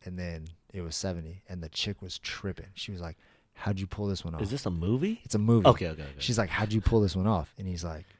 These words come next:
Speaker 1: We've been working on him for months. We, everything he sees, if it had to be with a number, it's, it has to involve that number, seventy. He saw seventy of each thing. Everything that popped up was seventy, seventy,
Speaker 2: Mm-hmm.
Speaker 1: seventy. So
Speaker 2: You just
Speaker 1: when
Speaker 2: threw
Speaker 1: his
Speaker 2: it in there.
Speaker 1: mind saw it,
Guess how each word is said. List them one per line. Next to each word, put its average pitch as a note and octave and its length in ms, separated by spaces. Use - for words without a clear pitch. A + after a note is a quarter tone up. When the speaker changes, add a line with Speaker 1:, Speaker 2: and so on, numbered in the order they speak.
Speaker 1:
We've F#2+ 220
been F#2+ 200
working F#2+ 300
on G2 140
him G#2+ 300
for - 160
months. F2 480
We, A#2 300
everything C#3 540
he C3+ 140
sees, C3+ 540
if G#2+ 160
it - 20
had A#2 160
to A#2 80
be A#2+ 140
with A#2 160
a A2 40
number, A#2+ 400
it's, - 240
it - 80
has G#2 220
to G#2+ 100
involve F#2+ 300
that F#2 100
number, F2 180
seventy. F2+ 360
He G#2 80
saw G2 180
seventy G2+ 420
of F#2+ 80
each G2 200
thing. F2+ 220
Everything A2+ 340
that G#2 160
popped A2 260
up F#2 120
was F2+ 120
seventy, F2 380
seventy, F#2 280
Speaker 2:
Mm-hmm. E2+ 40
Speaker 1:
seventy. F2+ 200
So G#2 100
Speaker 2:
You G#2 60
just G#2 80
Speaker 1:
when G#2+ 40
Speaker 2:
threw G#2+ 80
Speaker 1:
his G2 80
Speaker 2:
it G2 40
in G#2 60
there. B2+ 80
Speaker 1:
mind C3+ 220
saw D3+ 300
it, G#2 200